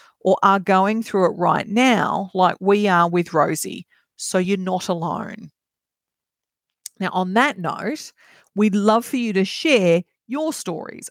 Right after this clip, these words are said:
about the time you asked yourself if you're doing the right thing over in our Facebook group,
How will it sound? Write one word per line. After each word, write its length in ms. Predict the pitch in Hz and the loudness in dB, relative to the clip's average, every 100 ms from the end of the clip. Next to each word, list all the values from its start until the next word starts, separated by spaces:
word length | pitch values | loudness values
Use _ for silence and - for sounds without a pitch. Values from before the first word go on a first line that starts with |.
| - | -2
about 400 | 180 185 180 - | 0 0 -2 -4
the 80 | 185 | -10
time 500 | - 196 180 180 175 | -8 -6 -4 -6 -6
you 300 | 175 285 262 | -4 -2 -2
asked 320 | 202 185 - | -4 -4 -8
yourself 600 | 170 - 190 170 175 - - - _ _ | -10 -6 -4 -4 -6 -12 -20 -20 _ _
if 260 | 220 240 - | 2 2 2
you're 80 | 247 | -2
doing 320 | 214 190 180 | 0 0 0
the 80 | 165 | -2
right 340 | 160 147 160 | 0 0 -2
thing 440 | - 180 196 - 180 - | -4 -4 -6 -14 -16 0
over 360 | 185 214 240 247 | 2 4 2 2
in 80 | 190 | 2
our 140 | 175 | 2
Facebook 640 | - 269 311 - 202 - | 2 0 2 0 -4 -4
group, 400 | - - 240 285 | -6 -2 -2 -2